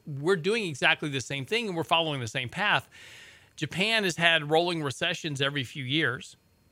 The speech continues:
Demographic trends are terrible. The young aren't able to really get out into the world and, and create opportunity for themselves.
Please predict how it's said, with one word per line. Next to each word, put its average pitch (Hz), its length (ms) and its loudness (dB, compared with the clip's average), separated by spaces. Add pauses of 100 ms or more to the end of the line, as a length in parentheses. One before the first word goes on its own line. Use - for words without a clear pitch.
(1300)
Demographic 156 600 4
trends 139 300 -4
are 131 80 -4
terrible. 131 540 -2 (1000)
The 147 100 -6
young 165 420 0 (160)
aren't 151 220 2
able 139 480 -4
to 131 200 -12
really 135 600 -2 (1120)
get 151 140 0
out 139 260 2 (160)
into 151 260 -6
the 143 80 0
world 143 400 2
and, 123 160 -6
and 123 160 -10
create 143 420 0
opportunity 151 560 -2
for 123 120 -12
themselves. 110 580 -10